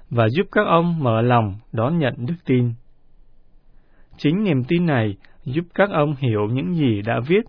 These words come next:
về Đức Kitô trong sách luật Mô-sê, các sách ngôn sứ và các thánh vịnh.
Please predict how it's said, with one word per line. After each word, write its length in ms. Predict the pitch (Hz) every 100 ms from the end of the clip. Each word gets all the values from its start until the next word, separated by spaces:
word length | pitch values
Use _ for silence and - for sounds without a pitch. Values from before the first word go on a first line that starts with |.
| - _
về 160 | 117 104
Đức 140 | 123 147
Kitô 540 | - 131 123 135 135 131 - - -
trong 280 | - 147 143
sách 200 | - 214 -
luật 160 | 135 110
Mô-sê, 640 | 120 127 143 139 143 143 147 - - - - - -
các 180 | 147 170
sách 240 | - 175
ngôn 240 | 151 135 135
sứ 360 | - 127 139 220 - - -
và 300 | - 113 98 90
các 180 | 135 -
thánh 200 | - 139
vịnh. 200 | 143 120